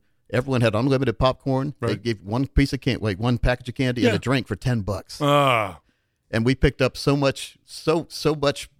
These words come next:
Speaker 1: good response and so many clients from that event. It was amazing. That's
Speaker 2: You know,
Speaker 1: when I was,
Speaker 2: it's
Speaker 1: you know, I was on a little radio station in Graham, in Burlington,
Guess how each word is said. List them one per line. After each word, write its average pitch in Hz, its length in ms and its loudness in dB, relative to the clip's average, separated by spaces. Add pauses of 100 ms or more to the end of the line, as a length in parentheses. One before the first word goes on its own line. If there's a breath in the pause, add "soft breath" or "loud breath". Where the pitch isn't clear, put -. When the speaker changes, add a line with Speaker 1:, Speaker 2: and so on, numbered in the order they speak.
(140)
Speaker 1:
good 156 200 0
response 143 480 -2
and 98 120 -4
so 147 140 -2
many 123 160 -4
clients 117 340 -6
from 95 120 -6
that 78 120 -2
event. 80 140 -6
It 80 40 -4
was 80 100 -8
amazing. 85 440 -6
That's - 100 0
Speaker 2:
You 220 40 0
know, 156 80 0
Speaker 1:
when 117 60 0
I 110 40 -2
was, 101 120 -8
Speaker 2:
it's 92 160 -10
Speaker 1:
you 139 80 -4
know, 80 120 -6 (160)
I 92 80 -2
was 139 120 -2
on 135 100 2
a 120 40 4
little 160 200 2
radio 147 220 2
station 120 320 -4
in 101 40 -4
Graham, 120 320 0 (160 soft breath)
in 120 100 0
Burlington, 107 520 2